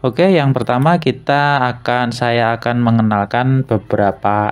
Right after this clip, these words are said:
efek ya, transisi, bagaimana cara membuat transisi perpindahan video ya. Yang pertama kita siapkan dulu, ini contoh saja,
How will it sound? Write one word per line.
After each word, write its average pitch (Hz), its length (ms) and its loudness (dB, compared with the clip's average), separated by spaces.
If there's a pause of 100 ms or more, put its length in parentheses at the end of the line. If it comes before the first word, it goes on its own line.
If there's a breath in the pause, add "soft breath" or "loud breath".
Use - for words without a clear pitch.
efek - 640 -6
ya, 101 400 -2
transisi, 107 560 0
bagaimana 107 400 -2
cara 104 320 0 (480 loud breath)
membuat 110 400 2
transisi 110 560 0
perpindahan 104 640 -2
video 101 640 2
ya. 104 320 -2 (400 loud breath)
Yang 110 240 0
pertama 127 240 0
kita 117 720 0
siapkan 107 400 -2
dulu, 104 320 4
ini 110 240 2
contoh 98 320 -2
saja, 101 640 -4